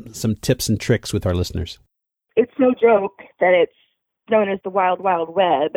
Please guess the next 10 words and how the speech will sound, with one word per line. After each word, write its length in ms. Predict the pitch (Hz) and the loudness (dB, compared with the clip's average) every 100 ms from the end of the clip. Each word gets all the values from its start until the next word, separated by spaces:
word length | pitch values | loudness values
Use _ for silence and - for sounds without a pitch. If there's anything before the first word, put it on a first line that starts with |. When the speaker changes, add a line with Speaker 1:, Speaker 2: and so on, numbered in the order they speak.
| - | -6
Speaker 2:
and 640 | 175 170 170 165 165 160 170 - | -4 -4 -2 -4 -6 -8 -10 -8
you're 140 | 190 190 | -8 0
right, 280 | 190 151 - | 0 0 -4
people 280 | 196 - 180 | -10 -2 -2
just 240 | 175 175 _ _ _ _ - | -2 -6 _ _ _ _ -2
copy 320 | 214 220 196 | -2 -2 -6
and 140 | 170 | -10
paste 420 | - 214 190 185 - _ _ _ _ _ _ _ _ _ _ | -10 -4 -2 -2 -4 _ _ _ _ _ _ _ _ _ _
at 280 | 226 - 185 | -2 -2 -4
will, 580 | 269 254 180 170 185 | -4 -2 -2 -2 -4